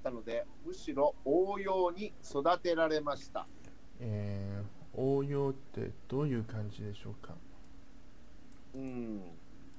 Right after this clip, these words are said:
Speaker 1: 応用。
Speaker 2: 応用。
Speaker 1: ゆったりとか、おっとりとか、せこせこしないとか、上品とか。
Speaker 2: うん。あ、上品か。
Speaker 1: わかる？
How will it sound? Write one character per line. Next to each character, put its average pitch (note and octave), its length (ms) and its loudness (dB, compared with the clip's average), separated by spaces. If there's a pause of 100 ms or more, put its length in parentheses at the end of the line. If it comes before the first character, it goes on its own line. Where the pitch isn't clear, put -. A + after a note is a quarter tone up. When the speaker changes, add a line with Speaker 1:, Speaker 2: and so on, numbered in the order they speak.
(680)
Speaker 1:
応 D3 460 8
用。 C#3 360 8 (320)
Speaker 2:
応 A2+ 480 0
用。 A2 200 -2 (1600)
Speaker 1:
ゆ E3+ 140 4
っ - 20 0 (320)
た G#3 100 10
り E3+ 140 4
と - 100 -8
か、 - 160 -8 (160)
お D3+ 80 4
っ D#3 40 0 (280)
と D#3 120 8
り E3 100 4
と - 140 -6
か、 - 140 -10 (120)
せ - 160 -2
こ F3+ 160 2
せ D3+ 160 4
こ C#3 100 -2
し - 160 -6
な D3+ 160 6
い F#3 80 2
と - 140 -6
か、 - 140 -10 (280)
上 E3+ 300 8
品 E3 300 2
と - 100 -6
か。 B2 60 0
Speaker 2:
う - 20 0
ん。 G#2+ 180 0 (680)
あ、 A2+ 120 -2
上 D3 300 4
品 C#3 240 -2
か。 - 200 -4
Speaker 1:
わ - 40 -4
か C#3+ 100 6
る？ G#2+ 200 -2